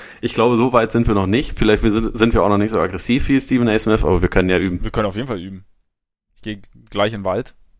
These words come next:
Speaker 2: und schrei mal eine Runde. Und nächste Woche
Speaker 1: Ja.
Speaker 2: wird's schon ganz anders aussehen.
Speaker 1: <laughs> Sehr gut. Ähm,
Speaker 2: Bis dahin? Ja?
Speaker 1: ge-, bevor wir das abhaken, noch, äh, Shoutout an Miles Turner, der bei mir auch noch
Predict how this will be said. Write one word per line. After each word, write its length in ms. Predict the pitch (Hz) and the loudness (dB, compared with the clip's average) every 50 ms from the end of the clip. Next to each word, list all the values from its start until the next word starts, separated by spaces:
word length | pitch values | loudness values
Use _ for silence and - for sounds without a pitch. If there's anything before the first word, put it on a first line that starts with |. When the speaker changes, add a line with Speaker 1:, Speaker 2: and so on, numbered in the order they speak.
| _ _ _ _ _ _ _ _ _ _ | _ _ _ _ _ _ _ _ _ _
Speaker 2:
und 100 | _ - | _ -18
schrei 200 | - - - 107 117 | -8 -4 -4 -2 -2
mal 100 | 110 98 | -2 -6
eine 100 | 95 95 | -6 -8
Runde. 320 | 92 95 98 101 98 95 - _ - | -10 -10 -12 -12 -12 -14 -16 _ -20
Und 100 | - 101 | -18 -16
nächste 260 | 104 104 - - 107 104 | -14 -14 -12 -8 -2 0
Woche 60 | 110 | 2
Speaker 1:
Ja. 120 | 110 113 113 | 2 2 0
Speaker 2:
wird's 120 | 113 107 | -6 -8
schon 100 | - 113 | -4 -2
ganz 160 | 110 110 104 | 0 0 0
anders 240 | 95 123 123 107 95 | 0 0 0 -2 -2
aussehen. 420 | 67 90 98 - - 101 98 98 - - - _ _ _ _ _ _ _ | -2 -4 -4 -4 -6 -6 -8 -8 -12 -20 -20 _ _ _ _ _ _ _
Speaker 1:
<laughs> 340 | - - - - - - - - - - - 147 135 - - - - - - - - - - - - - 127 - | 0 0 0 0 -4 -6 -4 -2 0 0 2 0 0 0 -4 -10 -14 -14 -10 -8 -8 -8 -8 -10 -12 -14 -14 -6
Sehr 200 | - 107 104 98 | 0 2 2 2
gut. 200 | 101 95 - - - - - - - - - - | 2 -2 -6 -10 -18 -20 -20 -20 -20 -20 -8 -2
Ähm, 260 | 113 110 113 110 113 | 0 2 2 2 2
Speaker 2:
Bis 160 | 113 107 90 | 2 0 2
dahin? 400 | - 107 110 123 143 165 180 185 - - - - - _ _ _ _ _ _ _ _ _ _ _ _ _ - - | 2 2 2 2 -2 -4 -8 -14 -18 -20 -20 -20 -20 _ _ _ _ _ _ _ _ _ _ _ _ _ -4 0
Ja? 180 | - 107 143 - - - - - - | 0 0 2 2 2 0 0 -2 -4
Speaker 1:
ge-, 240 | - 120 101 107 107 - - | -2 0 0 0 -2 -2 0
bevor 300 | 110 104 - 117 117 117 | 0 0 2 2 2 2
wir 60 | 120 | 4
das 120 | 113 107 113 | 2 0 0
abhaken, 580 | 95 123 - 117 117 107 110 113 110 113 - - | 0 2 2 2 2 0 -6 -8 -10 -10 -8 -4
noch, 400 | - 104 101 104 - - - - | 0 2 2 2 0 -2 -6 -4
äh, 340 | - 101 98 98 92 90 92 - - _ _ _ - - | -2 0 0 2 0 0 -2 -6 -10 _ _ _ -10 -4
Shoutout 400 | - 110 107 120 117 110 - 92 | 0 2 2 2 2 2 0 -2
an 120 | 101 98 | -2 -2
Miles 280 | 98 98 101 101 - - | 0 0 0 0 0 0
Turner, 280 | - 101 92 92 92 87 | 0 2 2 2 2 2
der 120 | 85 85 | 2 2
bei 100 | 90 92 | 2 2
mir 160 | 90 92 90 76 | 2 2 2 0
auch 80 | 82 | 0
noch 300 | 90 85 - - - - | -2 -4 -4 -8 -14 -20